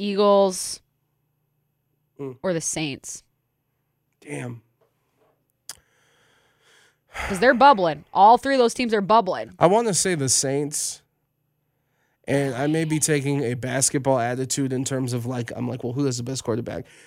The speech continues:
Speaker 2: And to me, that's Kyler Murray. Although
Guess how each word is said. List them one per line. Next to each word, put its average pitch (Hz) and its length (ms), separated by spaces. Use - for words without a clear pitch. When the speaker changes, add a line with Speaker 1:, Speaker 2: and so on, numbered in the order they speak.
Speaker 2:
And 117 120
to 120 80
me, 127 120
that's 120 220
Kyler 104 320
Murray. 104 340
Although 113 560